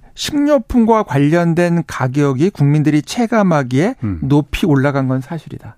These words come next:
Speaker 2: 예.
Speaker 1: 근데 이거를 특정한 제품에 대한 가격을 낮추라는 쪽으로 정책 당국이 정책을 쓰는 거는,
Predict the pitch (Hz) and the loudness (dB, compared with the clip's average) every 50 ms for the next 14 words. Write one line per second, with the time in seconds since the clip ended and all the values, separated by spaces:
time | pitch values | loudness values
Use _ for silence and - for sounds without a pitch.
0 | _ _ - 98 90 85 80 80 98 135 147 156 175 170 147 143 135 147 143 180 | _ _ -6 -4 -4 -4 -6 -6 -2 -2 0 0 2 0 0 2 2 2 4 4
1 | 208 220 202 - - - _ - - - - - - - 277 262 247 240 240 240 | 2 2 0 -4 -12 -20 _ -14 -14 -14 -14 -14 -4 0 2 4 4 4 4 2
2 | 220 202 - - 233 226 - - - - 214 202 208 214 202 185 185 175 170 170 | 2 0 0 -2 -4 -4 -4 -4 -2 0 2 4 4 4 2 2 2 2 2 2
3 | 165 160 - - 135 135 127 135 143 135 131 123 156 202 240 240 233 - 101 113 | 0 0 -2 -2 -2 -2 0 0 0 0 0 0 0 0 0 -2 -4 -4 -6 -6
4 | - - - - 214 226 220 214 202 196 180 170 - 180 160 139 147 139 147 147 | -10 -14 -10 -4 -2 0 0 2 2 0 0 -2 -2 -2 -2 -2 -2 -2 0 0
5 | 143 139 131 - - - _ - - 135 139 127 - 175 160 - - 127 127 131 | 0 -2 -4 -8 -16 -20 _ -8 -4 -4 -4 -2 -4 -6 -6 -4 -4 -2 -2 -2
6 | 127 135 127 135 139 135 127 120 - 123 127 - - 147 143 135 127 - 170 156 | -4 -4 -4 -2 -2 -2 -2 -2 -4 -6 -6 -4 -4 -2 -2 -4 -4 -4 -6 -6
7 | 151 143 143 127 131 127 123 135 170 214 240 | -4 -4 -4 -4 -2 -2 -2 0 0 0 -2